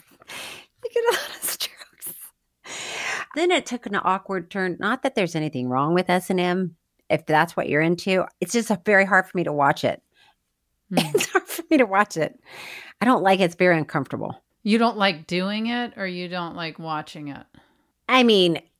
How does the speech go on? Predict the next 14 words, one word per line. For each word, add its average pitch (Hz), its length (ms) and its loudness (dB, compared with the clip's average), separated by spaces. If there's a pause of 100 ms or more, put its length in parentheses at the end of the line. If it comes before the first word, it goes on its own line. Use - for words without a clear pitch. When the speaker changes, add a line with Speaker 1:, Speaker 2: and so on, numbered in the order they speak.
(500)
Speaker 1:
this 233 300 2
is 190 160 0
more 175 480 6
information 170 640 2
than 151 120 0
anybody 147 440 0
needs 143 300 -2
to 196 80 -6
know, 196 80 0
but - 180 0
I 196 120 2
don't 180 280 2
need 170 300 4
to 160 120 0